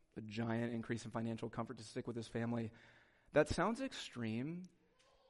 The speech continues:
but it's not that extreme when you see the simple logic of it, because what he realized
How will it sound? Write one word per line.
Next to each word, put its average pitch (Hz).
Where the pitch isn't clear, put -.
but 151
it's 151
not 143
that 220
extreme 135
when 120
you 113
see 117
the 110
simple 110
logic 107
of 90
it, 110
because 120
what 135
he 156
realized 127